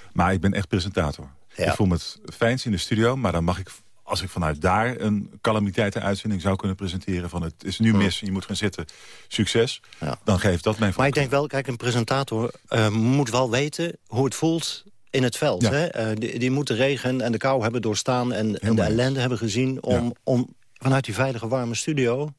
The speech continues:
Speaker 2: heel goed te kunnen werken.
Speaker 1: Ja, dat is waar. Ehm, eh, wat dat betreft had ik wat meer kilometers kunnen gebruiken... misschien, zeg maar, in het veld. Ik, ik zal zeker een uitzending als presentator redden... maar ik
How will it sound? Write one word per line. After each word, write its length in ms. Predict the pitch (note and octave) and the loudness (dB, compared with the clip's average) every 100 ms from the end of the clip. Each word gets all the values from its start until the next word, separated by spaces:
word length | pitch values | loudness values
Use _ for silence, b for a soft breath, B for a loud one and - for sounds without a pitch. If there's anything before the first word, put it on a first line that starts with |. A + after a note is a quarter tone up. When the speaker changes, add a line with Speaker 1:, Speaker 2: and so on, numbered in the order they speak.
| _ | _
Speaker 2:
heel 160 | - B2+ | -6 -4
goed 140 | C3 | -2
te 80 | A2 | -4
kunnen 200 | G#2+ G#2+ | -2 -2
werken. 380 | C#3 F3 - F#2+ B B | -2 -4 -6 -10 B B
Speaker 1:
Ja, 160 | C#3 - _ | -2 -2 _
dat 120 | B2 | -2
is 60 | A2 | 2
waar. 200 | F#2 E2 | 2 0
Ehm, 280 | - G2+ G2 - | 2 2 2 -2
eh, 60 | A#1 - - | -10 -14 -14
wat 240 | G#2+ A2 | -2 0
dat 100 | C#3 | 2
betreft 360 | C#3 C#3+ C#3 - | 2 2 2 -2
had 260 | F2+ A#2 | 0 0
ik 100 | B2 | 0
wat 140 | G#2+ G2+ | 0 2
meer 160 | A2 G2 | 2 2
kilometers 420 | G2 G2 F#2 - | 2 2 0 0
kunnen 200 | A2 F2 | -2 0
gebruiken... 360 | E2 F#2+ F2 E2+ | 2 2 2 -4
misschien, 300 | - F2+ D2+ | -4 -4 -2
zeg 200 | E2+ - | -2 0
maar, 160 | E2 | 2
in 80 | A2 | 2
het 180 | E2 D2+ | 0 0
veld. 400 | F#2 C3 - - - | 0 0 -4 -8 -2
Ik, 160 | G2+ | 0
ik 140 | A#2 - | 0 0
zal 160 | G2 | 2
zeker 560 | E2 B2 C3+ G#2+ F#2 G2+ | 2 2 2 2 0 0
een 140 | G2+ | 0
uitzending 300 | G#2 - G2+ | 0 0 0
als 100 | F2+ | -2
presentator 460 | - E2+ E2 E2 E2+ | -2 -2 0 0 2
redden... 320 | F#2 G#2+ D#3 b b b b - | 2 2 0 b b b b -2
maar 320 | G2 F#2+ - | 2 2 2
ik 340 | G#2 F#2 - | -2 -4 -8